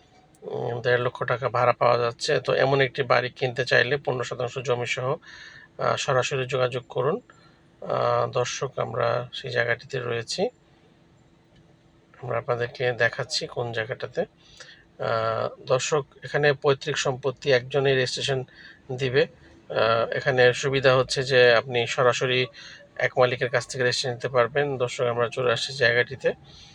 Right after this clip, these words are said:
এখানে দোতলা করা আছে এবং ভিতরে আমি আপনাদেরকে দেখাচ্ছি, এই যে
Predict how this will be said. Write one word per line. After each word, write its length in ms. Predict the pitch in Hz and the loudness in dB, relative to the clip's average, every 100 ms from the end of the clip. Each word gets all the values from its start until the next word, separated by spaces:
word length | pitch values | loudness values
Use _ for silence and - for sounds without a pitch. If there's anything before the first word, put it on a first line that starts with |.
| - - 139 | -20 -20 -4
এখানে 320 | 117 113 123 117 | 0 2 2 2
দোতলা 320 | 113 123 120 | 0 0 0
করা 340 | 123 120 120 | 2 2 2
আছে 220 | 120 - | 0 0
এবং 360 | 185 135 120 117 | 2 2 2 0
ভিতরে 340 | 123 123 117 120 | -4 -4 -2 0
আমি 140 | 117 | -2
আপনাদেরকে 420 | 117 120 113 117 | -4 -6 -8 -8
দেখাচ্ছি, 460 | 113 113 123 123 139 | -6 -6 -6 -6 -6
এই 60 | |
যে 160 | 120 131 | -6 -8